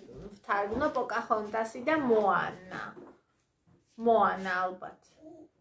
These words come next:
არც ერთი არ მაქვს ნანახი. არა, პოკახონტასი მაქვს ოდესღაც. ა, კოშმარი შობის წინ, ვოლი და ფრანკენვინი არ მაქვს ნანახი, ვოლი არ არის,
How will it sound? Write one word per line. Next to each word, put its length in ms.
არც 260
ერთი 160
არ 100
მაქვს 220
ნანახი. 340
არა, 200
პოკახონტასი 680
მაქვს 220
ოდესღაც. 480
ა, 140
კოშმარი 880
შობის 580
წინ, 420
ვოლი 540
და 200
ფრანკენვინი 1120
არ 220
მაქვს 300
ნანახი, 420
ვოლი 420
არ 260
არის, 400